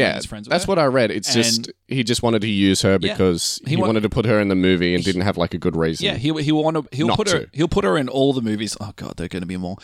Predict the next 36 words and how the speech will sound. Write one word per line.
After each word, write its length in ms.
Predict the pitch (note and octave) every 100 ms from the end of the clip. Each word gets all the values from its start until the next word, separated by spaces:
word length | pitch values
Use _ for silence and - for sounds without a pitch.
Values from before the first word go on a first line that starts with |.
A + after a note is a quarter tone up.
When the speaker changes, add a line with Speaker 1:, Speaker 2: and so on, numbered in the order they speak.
| - -
Speaker 2:
He's 120 | C3+
gonna 140 | F3+
put 160 | F3+ F#3
her 120 | E3
in 80 | C3+
all 140 | A#2+
the 80 | A#2+
movies, 300 | A#2+ D3 G3
and 180 | - A2+
he's 160 | C3 C3
just 160 | B2+
using 280 | B2 G#2+ A2
this 140 | G#2+
as 100 | A2+
an 40 | G#2+
opportunity 420 | G#2 - G#2+ G2
to 120 | G2
do 160 | C#3+ G3
that. 200 | G3+ - - -
I 80 | C#3+
think 160 | E3
it's 80 | D3+
gonna 160 | D#3+ C#3+
be 140 | C3
insinuated 560 | A#2+ - B2 A2+ A2 G2+
that 160 | G#2+
there's 160 | A2+ G#2+
a 60 | G#2+
spiritu-, 360 | - G#2 - -
spiritual 520 | - - C#3 C3 C3+
connection 500 | - A#2 A2+ - F3+
between 480 | D#3+ - B2 G#2+ G2 - _ - -
Speaker 1:
Okay. 220 | A2 F2
Speaker 2:
the 40 | -
two 140 | C3
characters, 480 | A2+ F2 - D#2